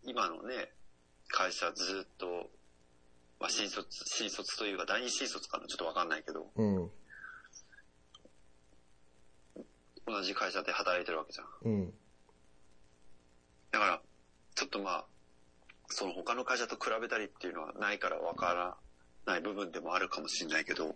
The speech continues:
Speaker 2: うん。
Speaker 1: なんか、あ、自分も転職一回しかしてないからね、そんなに偉いことは言えないんだけどさ。
Speaker 2: うん。
Speaker 1: でも、まあ、少なくともそうすると、比較はできるようになるじゃん。
Speaker 2: うん。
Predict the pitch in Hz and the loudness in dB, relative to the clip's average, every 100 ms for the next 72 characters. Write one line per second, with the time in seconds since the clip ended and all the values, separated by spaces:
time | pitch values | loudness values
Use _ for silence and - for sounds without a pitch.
0 | - 120 104 90 - - - - - - | 0 2 4 0 -6 -20 -12 -8 -4 -4
1 | - - - - - _ _ - - - | -4 0 0 0 -4 _ _ -20 -18 -16
2 | - 117 101 104 160 175 151 139 143 - | 2 4 12 12 12 12 8 6 2 2
3 | - 104 - 139 - - - 90 92 85 | -2 2 2 2 0 -2 -2 -2 -2 -4
4 | 82 80 80 - 98 95 95 101 101 - | -6 -6 -8 -6 -4 -2 -2 -2 -6 -10
5 | - - - - - - - - - - | -18 -18 -16 -18 -18 -20 -20 -20 -20 -20
6 | - - - 107 107 117 98 80 90 101 | -20 -18 -2 2 2 2 0 -2 0 0
7 | 107 98 - - - - - 101 101 87 | 0 -2 -6 -8 -10 -12 -6 2 2 2
8 | - 107 98 - - - - 190 185 123 | -4 0 0 0 -12 -8 -2 -2 -2 -6
9 | 101 - 120 - 131 117 - 104 - - | -6 -4 -4 -2 -4 -4 -2 -2 -4 -12
10 | - - - - - - - - 175 247 | -20 -20 -20 -20 -20 -14 -6 -2 0 0
11 | 120 117 127 85 80 78 76 - - 113 | 0 0 -2 -2 -4 -8 -12 -10 0 2
12 | 98 | 2